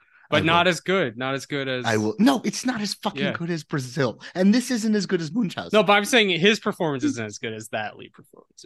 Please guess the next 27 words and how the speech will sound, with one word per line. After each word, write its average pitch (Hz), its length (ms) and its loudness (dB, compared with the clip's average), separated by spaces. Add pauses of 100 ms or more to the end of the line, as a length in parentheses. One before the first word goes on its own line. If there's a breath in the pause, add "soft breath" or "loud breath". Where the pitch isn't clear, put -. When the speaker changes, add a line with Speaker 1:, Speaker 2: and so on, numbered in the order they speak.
(140)
Speaker 2:
No, 139 180 4
Price? 123 460 0
No. 90 140 -4 (400)
Speaker 1:
Yeah. 127 140 -4
Speaker 2:
I 139 60 2
love 98 320 -4 (1300)
Connor, 196 380 2
I 214 200 2
asked 143 340 -2
you 135 140 0
after 110 260 -4
we 113 80 -4
recorded 101 520 -6 (120)
last 101 240 -8
night, 107 260 -6 (140)
uh, 123 100 0
last 107 260 -2
week, 113 300 -4 (260 loud breath)
if 117 140 -4
you 120 80 2
had 104 100 2
seen 107 220 -2
this, 113 220 -2
and 117 100 -8
you 107 80 -2
said 101 240 -4
no. 98 380 -4